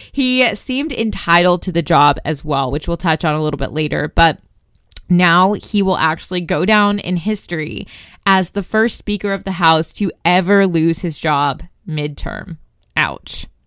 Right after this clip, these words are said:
McCarthy was faced with a pickle, as you guys remember. He could either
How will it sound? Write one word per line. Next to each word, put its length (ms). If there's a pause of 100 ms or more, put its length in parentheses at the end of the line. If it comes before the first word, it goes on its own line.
(1400)
McCarthy 420
was 220
faced 340
with 340
a 80
pickle, 520
as 260
you 100
guys 240
remember. 560
He 440
could 340
either 640